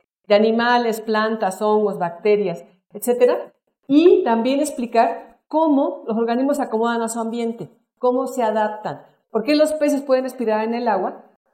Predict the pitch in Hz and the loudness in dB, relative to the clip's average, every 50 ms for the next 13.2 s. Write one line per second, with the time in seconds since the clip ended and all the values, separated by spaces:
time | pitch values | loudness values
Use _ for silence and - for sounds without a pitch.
0 | _ _ - 185 175 190 190 208 226 233 226 240 233 208 190 185 185 185 220 202 | _ _ -8 -6 -2 0 0 2 2 2 0 0 -2 0 0 -2 -2 -2 -4 -4
1 | 196 202 196 214 214 214 214 214 220 214 208 202 196 196 - - - _ _ _ | -4 -4 -4 -4 -6 -6 -6 -2 -2 -2 0 -2 -4 -8 -10 -14 -20 _ _ _
2 | _ _ _ _ _ _ _ - 294 339 330 320 277 233 202 - - - - _ | _ _ _ _ _ _ _ 0 2 2 4 2 2 0 0 -4 -8 -14 -20 _
3 | _ _ - 220 226 226 - - _ 208 190 185 - - 233 233 208 220 233 240 | _ _ 2 2 2 2 0 -4 _ -4 -4 -2 0 2 2 2 4 2 0 -2
4 | 240 240 - - 208 185 185 180 180 - - 208 214 214 208 196 190 196 208 214 | -2 -4 -4 -2 0 0 0 0 -2 -2 -2 0 0 0 0 0 -2 -2 -2 -2
5 | 214 202 214 214 214 220 220 - - _ _ _ _ - 220 214 202 208 202 208 | -2 -2 -2 -2 -4 -4 -6 -12 -20 _ _ _ _ -4 -2 0 0 0 0 0
6 | 208 202 208 190 170 175 170 160 160 160 180 190 - - 285 285 285 277 285 277 | -2 -2 -2 -4 -2 -2 -2 -2 -2 -4 -4 -6 -2 2 2 4 4 4 2 0
7 | 277 - 240 233 226 226 - 285 294 285 285 330 349 - - _ _ _ - 208 | -2 -2 -2 -2 -2 0 0 -2 -2 -2 -4 -6 -8 -10 -12 _ _ _ -4 -4
8 | 185 190 247 254 247 240 226 226 240 254 240 - 208 190 190 190 190 - - 208 | -2 0 0 2 2 2 0 0 -2 -4 -4 -4 -4 -2 -2 -2 -2 -2 -4 -4
9 | 180 170 - - 175 170 160 165 160 160 160 - - - _ _ _ _ _ _ | -4 -4 -4 -6 -6 -6 -4 -6 -6 -6 -8 -12 -18 -20 _ _ _ _ _ _
10 | _ - 277 - 330 302 311 294 302 269 262 269 269 269 247 - 233 208 196 196 | _ -4 -2 0 2 2 2 2 4 4 4 4 4 2 0 -2 -2 0 0 0
11 | 220 220 220 214 220 185 165 - 190 - 185 185 185 - 233 226 220 226 226 240 | 0 0 -2 -2 -4 -6 -6 -6 -6 -6 -6 -8 -6 -2 0 0 0 0 -2 -4
12 | 233 - - - _ _ _ _ _ _ 185 202 - - 208 180 185 180 170 165 | -6 -10 -14 -20 _ _ _ _ _ _ -4 -4 -2 -2 -2 0 0 2 0 0
13 | 170 - - | -2 -4 -10